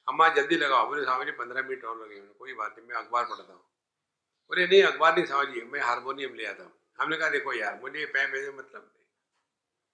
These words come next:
"नहीं, नहीं, नहीं, कोई बात नहीं।" वो डाइनिंग टेबल पर ले आए और फिर शुरू कर दिए कि मैं, आ, मैंने बोला कि "देखो मैं नहीं गाता।" बोले, "नहीं, नहीं, मैं गाता हूँ।" बोले, "बाप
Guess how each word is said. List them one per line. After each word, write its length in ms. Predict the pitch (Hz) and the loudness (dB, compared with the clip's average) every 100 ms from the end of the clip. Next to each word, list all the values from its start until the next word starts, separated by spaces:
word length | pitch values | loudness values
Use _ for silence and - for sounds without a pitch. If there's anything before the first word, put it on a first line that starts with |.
| _ _ _ - | _ _ _ 2
"नहीं, 240 | 190 233 240 | 4 4 4
नहीं, 200 | 226 165 | 4 4
नहीं, 120 | 131 | 2
कोई 200 | 170 190 | 2 4
बात 180 | 143 127 | 4 2
नहीं।" 180 | 123 | -2
वो 60 | 123 | -2
डाइनिंग 340 | 123 139 170 | 2 2 2
टेबल 200 | 170 143 | 0 -2
पर 220 | 139 135 117 | -4 -8 -12
ले 160 | 113 | -12
आए 280 | 98 101 - - | -12 -14 -4 2
और 400 | 175 180 208 208 175 | 4 6 6 6 4
फिर 540 | 185 160 190 - _ _ 156 | 2 2 -2 -12 _ _ 2
शुरू 140 | 175 | 4
कर 180 | 147 123 | 4 -2
दिए 200 | 131 120 | -4 -10
कि 120 | 135 | -10
मैं, 520 | 120 151 139 139 - - _ 123 | -6 -2 -2 -4 -8 -20 _ -2
आ, 280 | 123 123 117 | 2 2 0
मैंने 420 | - - - 143 | -6 -14 -14 -10
बोला 180 | 156 160 | -4 -4
कि 160 | - - | -4 -8
"देखो 380 | 117 131 175 170 | -8 -8 -4 0
मैं 200 | 147 151 | 2 2
नहीं 220 | 170 147 | 0 2
गाता।" 360 | 123 117 151 | 0 0 -4
बोले, 220 | 170 202 208 | 2 4 4
"नहीं, 140 | 233 | 2
नहीं, 200 | 233 175 | 0 2
मैं 160 | 190 165 | 4 4
गाता 240 | 147 127 | 2 0
हूँ।" 200 | 117 - | -4 -8
बोले, 120 | - | -20
"बाप 380 | - 120 127 | -4 0 0